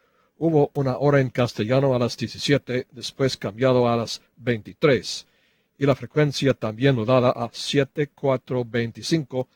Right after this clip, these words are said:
desde mediados de septiembre, aunque no en el aire todas las noches.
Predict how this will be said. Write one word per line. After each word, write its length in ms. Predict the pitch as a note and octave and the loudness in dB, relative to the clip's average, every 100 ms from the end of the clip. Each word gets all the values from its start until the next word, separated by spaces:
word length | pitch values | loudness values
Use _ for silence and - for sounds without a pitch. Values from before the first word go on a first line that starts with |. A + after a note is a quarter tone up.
| _ _ | _ _
desde 300 | - B2+ B2+ | -4 -2 0
mediados 480 | B2+ A#2+ A#2+ A#2 G#2+ | 0 4 4 2 0
de 80 | G#2+ | -8
septiembre, 580 | A#2+ - E3+ C3 B2+ - _ _ _ | -10 2 2 4 0 -2 _ _ _
aunque 400 | C3+ C3 - A2+ | -4 -4 -4 -4
no 160 | A#2+ | -2
en 60 | B2 | -2
el 100 | A2 | 2
aire 380 | B2+ A#2+ A#2 A2 _ _ | 2 4 0 -4 _ _
todas 320 | - C3 A#2+ A#2 | 0 2 2 -4
las 120 | B2+ | 0
noches. 640 | D3 - F#2+ - - - | 0 0 -6 -12 -16 -16